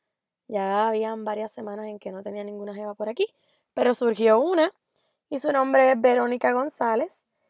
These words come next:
Ella es una educadora y conferencista y su lema es "Siembra la buena semilla", pues a través de sus plataformas comparte contenido educativo que empodere y transforme desde su área de especialidad, que es el liderazgo.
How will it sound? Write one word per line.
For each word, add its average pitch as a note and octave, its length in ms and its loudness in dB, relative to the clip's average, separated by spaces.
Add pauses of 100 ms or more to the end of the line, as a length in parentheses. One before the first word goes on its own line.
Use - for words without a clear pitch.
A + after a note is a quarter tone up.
(240)
Ella A#3+ 200 6
es C4+ 40 4
una C#4+ 180 2
educadora C4 540 4
y C4 60 2
conferencista B3+ 760 -4
y D4 60 -2
su B3+ 120 -4
lema A3+ 240 -2
es C4+ 160 -10
"Siembra C4 540 -2
la C#4 120 2
buena A3 260 -4
semilla", A3 500 -8 (380)
pues C4+ 120 4
a C#4+ 80 8
través C4 200 4
de C#4+ 80 4
sus D#4 120 -6
plataformas C4+ 540 -2
comparte A#3+ 460 -2
contenido A#3+ 420 -4
educativo A#3+ 540 -2
que C4 100 -8
empodere G#3+ 680 -2 (400)
y A3+ 140 -10
transforme A#3+ 800 -2
desde A#3+ 240 -6
su G#3+ 240 -6
área A3+ 180 -2
de C4 60 -4
especialidad, C4 640 -6
que - 80 -10
es G3+ 80 -4
el G#3 100 -4
liderazgo. G3 580 -4